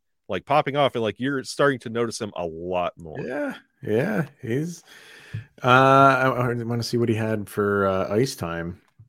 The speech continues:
Speaker 2: Um, he had just short of seven minutes, but I'm telling you, it was an eventful seven minutes for him. Like, he was noticeable every time he was out there. It was noticeable.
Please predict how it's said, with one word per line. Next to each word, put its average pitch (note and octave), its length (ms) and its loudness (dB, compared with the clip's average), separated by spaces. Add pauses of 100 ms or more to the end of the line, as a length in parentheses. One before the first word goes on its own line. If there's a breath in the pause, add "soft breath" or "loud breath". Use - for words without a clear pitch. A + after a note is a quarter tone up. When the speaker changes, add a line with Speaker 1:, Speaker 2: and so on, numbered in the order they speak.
(340)
Speaker 2:
Um, F#2+ 1400 -2
he G#2 80 -2
had A#2+ 120 2
just D3+ 360 -10
short E3 220 -2
of B2+ 60 0
seven C3 440 2
minutes, B2 340 2
but G#2 200 2
I'm G#2+ 100 -2
telling C#3 280 4
you, G#2+ 60 4
it G2 160 2
was D3 200 6
an D3+ 80 4
eventful C#3 400 2
seven C#3 300 2
minutes D3+ 280 0
for F2 180 -2
him. F2 160 -4
Like, F#2+ 140 -2
he A#2 240 2
was C3 180 6
noticeable B2+ 680 2
every B2 180 0
time D3+ 180 2
he D3+ 80 0
was C3+ 160 0
out E3 180 0
there. F#2+ 120 0
It G#2 80 2
was A#2+ 180 0
noticeable. A#2+ 640 -2